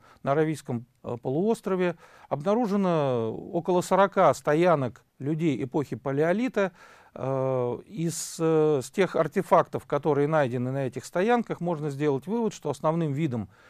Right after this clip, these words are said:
хозяйственной деятельности людей того времени были, была охота. Э, несколько позже, э, уже в период примерно, м, семь тысяч лет,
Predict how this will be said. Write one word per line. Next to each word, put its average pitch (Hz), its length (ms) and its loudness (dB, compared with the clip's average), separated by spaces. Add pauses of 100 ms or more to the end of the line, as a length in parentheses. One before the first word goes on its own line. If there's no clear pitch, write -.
хозяйственной 147 560 0
деятельности 208 580 -2
людей 180 340 0
того 165 280 0
времени 151 460 -2
были, 208 420 -2 (340)
была 175 320 6
охота. - 480 0 (300)
Э, 143 260 0
несколько 233 480 -2
позже, 180 640 2 (180)
э, - 80 -6
уже 139 1000 0
в - 60 -10
период 180 520 0
примерно, 143 720 -2 (220)
м, 123 300 -8 (520)
семь 160 320 -2
тысяч 139 380 -8
лет, 226 300 0